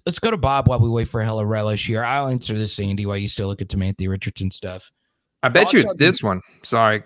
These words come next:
Speaker 2: Go ahead, Carter.
Speaker 1: No, no, no, no, no, no, no. Here we go. I think this is, yeah, it's
Speaker 2: Yeah, I
Speaker 1: probably
Speaker 2: bet you
Speaker 1: this.
Speaker 2: it's this one. It's, it's the green field level. It's selling, uh, before the season for two fifty. The problem is, um, it's,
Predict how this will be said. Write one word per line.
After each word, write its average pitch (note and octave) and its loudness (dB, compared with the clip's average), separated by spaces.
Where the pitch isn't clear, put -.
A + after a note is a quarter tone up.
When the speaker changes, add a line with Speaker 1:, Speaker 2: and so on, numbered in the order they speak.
Speaker 2:
Go C3+ 6
ahead, B2+ 4
Carter. G#2 2
Speaker 1:
No, G#3 4
no, A3 2
no, G3+ 2
no, G#3+ 0
no, G#3 -2
no, A3 -2
no. E3+ 0
Here D#3+ 0
we G3 0
go. F3 2
I A2 2
think D#3 -2
this E3 0
is, C#3+ -4
yeah, D#3+ 0
it's F3 -4
Speaker 2:
Yeah, F3+ 2
I D#3+ 4
Speaker 1:
probably D3 4
Speaker 2:
bet - 2
you F#3 8
Speaker 1:
this. D#3 6
Speaker 2:
it's C#3 -4
this E3+ 4
one. A2+ 0
It's, A#2 -4
it's C3+ -2
the B2+ -2
green D#3+ 0
field E3 2
level. A#2+ 0
It's C3+ -2
selling, C3 -4
uh, B2 -6
before C3+ -2
the D#3+ -2
season D3 -4
for C3 -6
two D#3 -10
fifty. D3 -10
The A#2+ -8
problem F3 4
is, B2 -8
um, A2+ -4
it's, C3+ -14